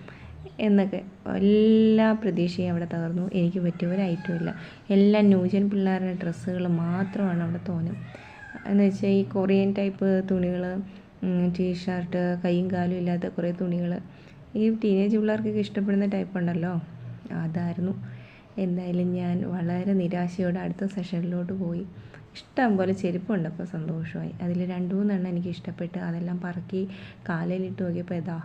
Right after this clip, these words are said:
എൻ്റെ കാല് പുറത്ത് കിടക്കുന്നത്. എനിക്കറിയത്തില്ല, ഇന്നത്തെ ദിവസം ശരിയല്ലെന്ന് തോന്നുന്നു. എന്തായാലും അത്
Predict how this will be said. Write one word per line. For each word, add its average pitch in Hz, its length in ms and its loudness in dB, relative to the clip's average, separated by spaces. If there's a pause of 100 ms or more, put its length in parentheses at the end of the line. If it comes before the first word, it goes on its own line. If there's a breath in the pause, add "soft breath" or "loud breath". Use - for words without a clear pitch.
(120)
എൻ്റെ 170 260 -4
കാല് 170 240 -4
പുറത്ത് - 380 -6
കിടക്കുന്നത്. 196 480 -8 (760 loud breath)
എനിക്കറിയത്തില്ല, 214 720 2
ഇന്നത്തെ 190 300 2
ദിവസം 196 320 -2
ശരിയല്ലെന്ന് 185 580 -2
തോന്നുന്നു. 185 280 -4
എന്തായാലും 190 380 0
അത് 190 160 0